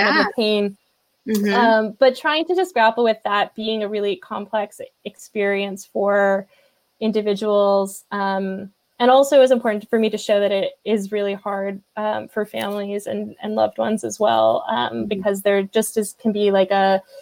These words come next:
Speaker 2: difficulty of understanding, um, that creates more pain on both sides.
Speaker 1: Mm-hmm.
Speaker 2: Yeah.
Speaker 1: Yeah, and I think,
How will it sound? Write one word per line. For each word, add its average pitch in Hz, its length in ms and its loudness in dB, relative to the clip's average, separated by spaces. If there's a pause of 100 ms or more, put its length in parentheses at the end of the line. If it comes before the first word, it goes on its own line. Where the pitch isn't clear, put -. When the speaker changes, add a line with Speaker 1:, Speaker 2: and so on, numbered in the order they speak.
(240)
Speaker 2:
difficulty 214 500 0
of 196 100 2
understanding, 196 1160 -2
um, 202 500 -6
that 202 300 0 (640)
creates 214 320 -4
more 196 160 -4
pain - 240 -8
on - 160 -6
both - 240 -8
sides. - 580 -12 (180)
Speaker 1:
Mm-hmm. 185 440 -8 (340)
Speaker 2:
Yeah. 233 280 -14 (640)
Speaker 1:
Yeah, 185 260 0
and 208 100 0
I 220 80 2
think, 285 360 -2